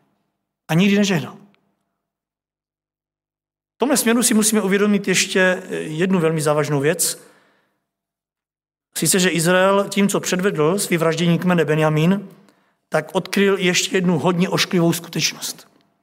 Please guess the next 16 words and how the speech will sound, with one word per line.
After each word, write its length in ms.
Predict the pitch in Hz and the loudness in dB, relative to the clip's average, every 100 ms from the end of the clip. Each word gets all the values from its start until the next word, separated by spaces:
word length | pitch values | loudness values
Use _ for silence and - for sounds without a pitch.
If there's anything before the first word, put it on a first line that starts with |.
| _ _ _ _ _ | _ _ _ _ _
Podívejte 340 | - 165 196 | -2 0 2
se 120 | 196 208 | 2 2
na 80 | |
ní. 120 | 196 151 | 2 2
Smilstvo 600 | - 190 247 - 180 170 | 2 2 2 0 2 2
mužů 240 | 202 190 | 2 2
v 100 | 165 | 0
Gaba 640 | 151 175 147 139 214 - - _ _ _ _ _ _ _ _ _ | 0 0 2 0 -2 -6 -20 _ _ _ _ _ _ _ _ _
způsobilo 520 | - 220 196 202 185 | -2 2 2 2 2
ještě 460 | 185 185 - 185 180 - - - 156 | 2 0 0 2 0 -4 -14 -4 -2
veliké 320 | 165 170 170 | 0 -2 -4
pobouření, 840 | 170 156 156 147 143 143 220 - - - _ _ _ _ _ _ | -2 0 0 0 0 2 0 -2 -18 -20 _ _ _ _ _ _
proto 200 | 147 139 | -6 -4
taky 220 | 151 165 | -6 -4
ta 320 | 147 143 135 151 | -2 -2 -2 -4
válka 540 | 139 131 151 165 - | -2 -2 -2 -2 -4